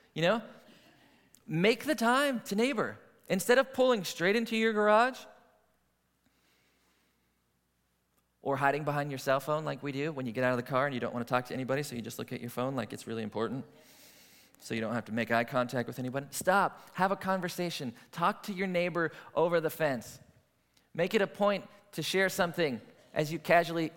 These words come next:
are at the mailbox. I got a text this past week that just had one word. It said Frisbee. It's from my next door neighbor. So we went out, we caught Frisbee in the street, and we met a lot of our neighbors because we kept hitting their cars. <laughs> We're not very good.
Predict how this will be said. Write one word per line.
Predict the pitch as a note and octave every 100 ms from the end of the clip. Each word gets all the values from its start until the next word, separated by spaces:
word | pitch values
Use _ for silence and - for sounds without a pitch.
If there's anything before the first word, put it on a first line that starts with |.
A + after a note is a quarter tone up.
| - _ -
are | D3+
at | E3
the | E3+
mailbox. | D#3+ D#3 C#3 A#2 F#2+ - - _ -
I |
got | D3 D#3+
a |
text | - D#3+ -
this | E3 -
past | E3 D3 D3+
week | E3
that | D3
just | A#2+ D3+ D#3+
had | C3+
one | D3 E3+ D#3+
word. | C#3+
It | B2+
said | - D3 C3
Frisbee. | E3 C3 A#2 F#2 - _ _ _ _ _ _ _ _ -
It's | -
from | C3+
my | C3+
next | C#3+ -
door | E3+
neighbor. | E3+ F3+ A#2+
So | - C3+
we | D3
went | D3+
out, | D#3+ E3+
we | D3+
caught | E3+ D#3+ D3+
Frisbee | F3+ F#3+ D3+ D#3 D#3+ - - -
in | F3+
the |
street, | F3 A3 F#3+ - - -
and | B2
we | C#3+
met | E3
a | F3+
lot | F#3
of | F3+
our | D#3
neighbors | C#3 C3+ E3+ - -
because | D3 D#3+ D#3+ D3+ D3+ C3+
we | D3
kept | C#3+ C#3
hitting | D3 B2+ C3+
their | D3
cars. | F3 D3+ - - - -
<laughs> | - - - - - - - - - - - - - - - - - - -
We're | B2
not | A2+ A2+
very | C#3+
good. | F#3 F3+